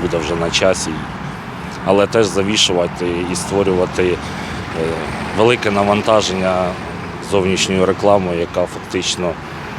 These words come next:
не відтворює тої архітектури міста, не думаю, що це якраз на часі зараз. Це так само витрати, так само, е,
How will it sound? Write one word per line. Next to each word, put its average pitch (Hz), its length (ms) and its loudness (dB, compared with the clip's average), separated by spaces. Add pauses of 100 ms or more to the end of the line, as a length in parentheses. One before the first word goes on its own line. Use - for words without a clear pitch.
(100)
не 98 120 4
відтворює 95 800 4 (140)
тої 92 200 2
архітектури 90 680 -2
міста, 90 460 0 (1120)
не 85 80 0
думаю, 87 300 2
що 82 200 -2
це 90 180 2 (280)
якраз 85 440 0
на 78 80 -2
часі 78 420 -2 (200)
зараз. 73 360 -4 (880)
Це - 120 2
так - 180 -2
само 95 480 2 (100)
витрати, 95 480 2
так 85 160 -10
само, 85 280 -2
е, 76 160 -6